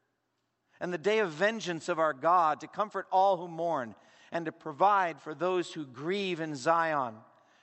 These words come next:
to bestow on them a crown of beauty instead of ashes, the oil of gladness instead of mourning, and a garment of praise instead of a spirit of despair." This is the fullness of Jesus' mission.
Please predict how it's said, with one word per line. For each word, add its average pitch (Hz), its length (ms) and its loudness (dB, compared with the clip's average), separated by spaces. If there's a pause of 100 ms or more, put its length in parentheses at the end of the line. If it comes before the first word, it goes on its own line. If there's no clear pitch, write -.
to 165 80 -8
bestow 208 400 0
on 202 160 0
them 180 140 -2
a 160 60 -4
crown 208 400 0
of 160 180 -6
beauty 180 420 -4
instead 160 320 -6
of 156 80 -2
ashes, 165 440 -2
the 156 240 -10
oil 185 340 0
of 135 120 -6
gladness 147 640 0 (280)
instead 165 360 -2
of 135 100 -8
mourning, 147 460 -4 (260)
and 160 180 -4
a 147 60 -4
garment 196 560 0
of - 180 -12
praise 156 460 0
instead 139 320 -4
of 139 100 -4
a 139 80 -4
spirit 147 540 -6
of 104 140 -12
despair." 101 840 -18 (1000)
This 151 160 -10
is 185 100 -8
the 165 100 -2
fullness 190 800 -2
of 127 80 -10
Jesus' 120 460 -8
mission. 110 360 -14